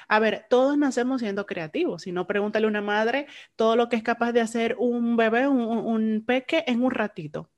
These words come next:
todo lo que se inventa, todo lo que hace. Por alguna razón en el camino esto se va perdiendo, ¿no? Pero eso no significa que no se pueda, eh, eh, potenciar en algún momento. ¿Qué rasgos o aspectos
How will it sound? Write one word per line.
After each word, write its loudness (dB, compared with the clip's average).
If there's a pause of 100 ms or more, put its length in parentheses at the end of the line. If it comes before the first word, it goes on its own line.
(120)
todo 4
lo 4
que -4
se -8
inventa, -4
todo -4
lo -2
que -10
hace. -12 (640)
Por 2
alguna 0
razón -2
en -4
el -4
camino -4
esto -4
se -6
va -4
perdiendo, -8 (160)
¿no? -6 (540)
Pero 2
eso -4
no -2
significa -2
que -6
no -2
se -6
pueda, -2
eh, -6
eh, -8
potenciar -6
en -4
algún -4
momento. -6 (400)
¿Qué 2
rasgos 0
o 0
aspectos -6